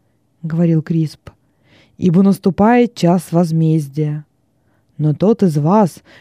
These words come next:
кто думает, что одной лишь смертью искупит вины свои,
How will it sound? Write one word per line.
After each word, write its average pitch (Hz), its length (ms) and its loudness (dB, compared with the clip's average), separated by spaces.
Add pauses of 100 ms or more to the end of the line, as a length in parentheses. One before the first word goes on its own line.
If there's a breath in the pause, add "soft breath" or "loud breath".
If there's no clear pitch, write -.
(120 soft breath)
кто 208 200 0
думает, 214 480 2
что 196 200 0
одной 190 260 2
лишь 214 200 2
смертью 262 580 0
искупит 214 480 -2
вины 214 340 4
свои, 180 560 0